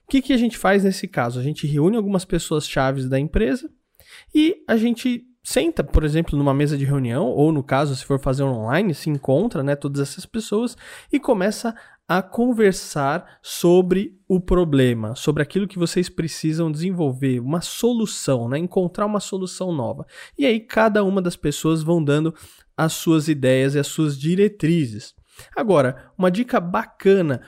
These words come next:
pra um brainstorm funcionar muito bem é não ter nenhum tipo de julgamento com relação à ideia das pessoas, né? Por quê? Porque quando, sempre quando tem um julgamento, a pessoa assim, "Ah, eu não vou falar essa minha ideia, talvez não seja tão boa", né?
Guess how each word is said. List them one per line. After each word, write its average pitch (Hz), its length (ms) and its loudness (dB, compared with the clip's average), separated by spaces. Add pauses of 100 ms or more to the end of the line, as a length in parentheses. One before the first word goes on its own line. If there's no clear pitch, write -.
(120)
pra 156 100 -2
um 147 120 0
brainstorm 160 500 0
funcionar 151 540 -4
muito 175 400 0
bem 151 360 0 (340)
é 226 80 2
não 233 180 2
ter 226 160 0
nenhum 226 260 -2
tipo 220 300 -2
de 185 160 2
julgamento 202 880 2 (200)
com 214 120 2
relação 196 580 2
à 196 60 2
ideia 143 520 2 (320)
das 175 200 2
pessoas, 131 800 2
né? 160 180 0 (280)
Por - 140 0
quê? - 160 2
Porque 185 280 -2
quando, 320 320 -2
sempre 302 360 -2
quando 214 220 0
tem 196 100 2
um 190 220 0
julgamento, 175 640 0
a - 40 -4
pessoa 196 280 -2
assim, 196 300 -6
"Ah, 226 160 0
eu 214 60 -2
não 214 100 -2
vou 220 120 0
falar 196 200 -2
essa 185 180 -6
minha 170 160 0
ideia, 185 360 0
talvez 180 280 0
não 185 80 0
seja 180 260 -4
tão 165 240 -2
boa", 160 380 6
né? 170 160 -2